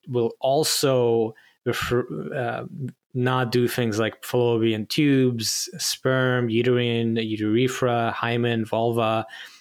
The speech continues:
even though you can do things like liver and kidney. And there's a lot of detail for, out the rest of the article, but really this is sort of, it also shows how different, uh, words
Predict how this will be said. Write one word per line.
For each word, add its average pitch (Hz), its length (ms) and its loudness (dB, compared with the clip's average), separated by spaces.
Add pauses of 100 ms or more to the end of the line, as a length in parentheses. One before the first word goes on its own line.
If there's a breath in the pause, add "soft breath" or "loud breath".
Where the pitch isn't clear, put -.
(100)
even 147 240 2
though 127 80 2
you 120 100 0
can 123 120 -2
do 120 120 2
things 113 260 -2
like 110 280 -2
liver 117 420 2
and 107 240 -2
kidney. 113 380 -4 (720 soft breath)
And 143 560 0 (440)
there's 135 380 2
a 127 60 4
lot 160 580 2 (200)
of 127 220 -2 (360)
detail 127 880 2
for, 110 400 -2
out 120 180 0
the 113 100 0
rest 107 220 -2
of 117 60 0
the 120 40 0
article, 135 340 0
but 113 200 -4
really 113 420 2 (460 loud breath)
this 117 380 0
is 113 280 2
sort 110 300 0
of, 107 300 -4 (280 loud breath)
it 139 100 0
also 156 240 2
shows 131 300 2
how 117 380 0 (640)
different, 127 800 0
uh, 113 280 -2
words 127 520 0